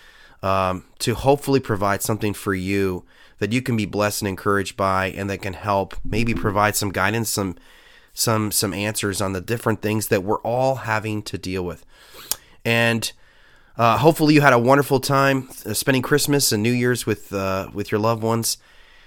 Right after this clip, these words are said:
And of course, as we get into a new year, uh, there's, there's excitement for the possibilities, uh, for the opportunities that are before us, both individually and collectively as the church.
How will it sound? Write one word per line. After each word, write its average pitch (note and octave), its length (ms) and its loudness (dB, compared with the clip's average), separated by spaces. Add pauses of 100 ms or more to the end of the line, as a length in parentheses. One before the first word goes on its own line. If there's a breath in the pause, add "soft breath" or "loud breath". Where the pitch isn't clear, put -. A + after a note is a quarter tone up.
(120 soft breath)
And G#2 360 0
of A2+ 140 -4
course, C#3+ 320 2
as A#2+ 100 0
we A#2+ 100 0
get C3 140 2
into C#3 240 4
a C3 40 6
new C3 180 6
year, C3 580 2
uh, G#2+ 360 2
there's, A2 600 0 (640 soft breath)
there's A2 200 2
excitement C3+ 520 4
for C3 140 0
the A2 80 2
possibilities, A#2+ 1200 0
uh, F#2+ 320 0
for A2 260 0
the G#2 180 -2
opportunities A2+ 840 0
that A#2 100 0
are G#2 120 4
before G2+ 420 0
us, B2 180 -2
both G2+ 260 -4
individually A2+ 800 0
and G#2 180 -4
collectively G#2 720 -4
as F#2+ 220 -4
the F#2 120 -4
church. A#2+ 480 -2